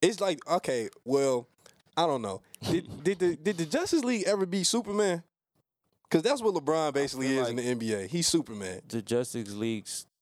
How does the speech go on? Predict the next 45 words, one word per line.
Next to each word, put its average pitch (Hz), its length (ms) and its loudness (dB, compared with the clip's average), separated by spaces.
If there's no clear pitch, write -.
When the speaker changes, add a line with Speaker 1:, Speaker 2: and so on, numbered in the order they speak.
Speaker 2:
captain 107 480 -4
was 98 280 -4
Superman. - 580 -12
Speaker 1:
He 156 160 4
was, 139 340 2
but 131 140 -6
I'm 120 140 -2
saying, 127 360 -2
like, 104 220 -6
there's 131 200 2
been 120 180 -4
times 131 440 -2
I 113 40 0
feel 117 240 -4
like 104 280 -4
there's, 107 320 -4
there's 120 160 -2
been 113 120 -6
times 113 380 -4
where 101 140 -4
in 104 180 -6
comic 107 380 -6
books - 200 -12
he - 160 -8
would 104 140 -6
go - 200 -4
against 107 400 -6
the 110 60 -8
Justice 107 360 -4
League 104 240 -8
because - 280 -4
he 113 60 -8
became 104 460 -8
evil 110 320 -4
or 101 100 -4
someone 107 240 -4
took 104 180 -4
Speaker 2:
Oh, 110 60 0
Speaker 1:
over 104 120 -6
his 101 140 -8
Speaker 2:
okay. - 80 -10
Speaker 1:
mind 101 300 -6
or - 40 -14
some - 140 -12
shit. - 140 -14